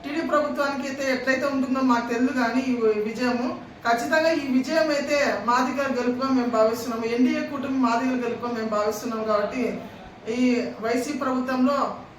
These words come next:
ఖచ్చితంగా వాళ్ళు తరిమి కొట్టి టీడీపీ ప్రభుత్వాన్ని గద్దె, గద్దెనెక్కించి మేము సంబరాలు చేసుకోవడానికి మేము త్వ-, అతి త్వర దగ్గరలో ఉన్నాము. మే పదమూడున ఏదైతే ఉందో ఖచ్చితంగా మేము గ్రామ గ్రామాల్లో అందరం సిద్ధంగా ఉన్న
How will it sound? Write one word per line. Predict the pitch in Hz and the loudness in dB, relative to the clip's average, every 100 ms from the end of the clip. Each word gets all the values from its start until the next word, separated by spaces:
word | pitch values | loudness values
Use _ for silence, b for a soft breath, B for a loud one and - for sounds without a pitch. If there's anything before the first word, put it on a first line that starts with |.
| - | -2
ఖచ్చితంగా | 220 254 277 285 294 277 - - | -2 0 -2 0 2 2 0 -2
వాళ్ళు | 220 226 | 0 0
తరిమి | - 240 294 285 | 2 2 2 0
కొట్టి | 254 247 302 | -2 0 0
టీడీపీ | 233 196 262 285 | 0 0 -4 -4
ప్రభుత్వాన్ని | 285 262 - 262 254 262 | -2 -2 -2 0 2 2
గద్దె, | 247 226 262 262 - 226 | 2 2 2 0 0 0
గద్దెనెక్కించి | 220 294 262 - 254 269 | 0 0 -2 -2 -4 0
మేము | 254 233 220 196 185 - | 0 2 0 -2 -4 -2
సంబరాలు | 233 247 269 262 240 | 0 2 0 0 -2
చేసుకోవడానికి | 240 247 240 240 | -2 -2 -4 -4
మేము | 233 220 196 | -2 -2 -2
త్వ-, | 202 196 - | -2 -2 -4
అతి | 202 226 | -8 -4
త్వర | 254 247 214 202 | -2 -2 -2 -2
దగ్గరలో | 214 240 247 | -2 0 0
ఉన్నాము. | 247 226 233 277 - B B B - | 0 0 -2 -2 -4 B B B -12
మే | 226 269 320 277 | -2 0 2 0
పదమూడున | 226 247 302 294 277 247 | 0 2 2 2 2 4
ఏదైతే | 240 247 254 | 4 4 2
ఉందో | 269 240 240 | 0 0 2
ఖచ్చితంగా | 277 247 233 226 277 277 262 | 0 2 0 -2 -6 -4 0
మేము | 247 233 214 | 0 0 -2
గ్రామ | 220 233 254 254 | 0 2 2 2
గ్రామాల్లో | 254 254 247 240 | 2 2 2 2
అందరం | 233 254 294 | 0 0 -2
సిద్ధంగా | - 202 247 254 240 | -6 -4 0 2 2
ఉన్న | 240 | 0